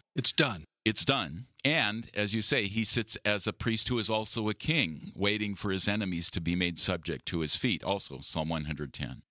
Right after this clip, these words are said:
Speaker 1: And they're in the process, then, of being put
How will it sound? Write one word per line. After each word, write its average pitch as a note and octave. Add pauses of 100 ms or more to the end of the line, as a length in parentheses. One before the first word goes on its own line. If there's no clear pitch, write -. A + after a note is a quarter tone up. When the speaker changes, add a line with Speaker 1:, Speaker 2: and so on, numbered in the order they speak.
(120)
Speaker 1:
And B2
they're C#3
in C3
the A#2+
process, -
then, D#2
of G2
being A2+
put C#3+